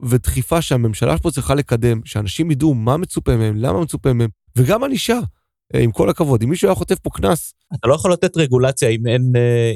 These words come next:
Speaker 2: אם אין מקל ש-, שמרחף מעל זה, בגלל שאנשים יגידו, "וואלה,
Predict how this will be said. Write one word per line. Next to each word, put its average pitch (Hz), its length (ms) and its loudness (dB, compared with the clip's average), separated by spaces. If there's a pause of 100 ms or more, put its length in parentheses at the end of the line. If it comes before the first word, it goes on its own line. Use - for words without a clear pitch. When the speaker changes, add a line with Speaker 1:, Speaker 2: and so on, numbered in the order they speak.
Speaker 2:
אם 117 140 0
אין 135 120 0
מקל 147 340 0
ש-, 113 140 -4 (480)
שמרחף 104 580 -2
מעל 85 260 0
זה, 82 300 0 (100)
בגלל 107 300 0
שאנשים 120 580 0
יגידו, 170 600 2
"וואלה, 190 240 2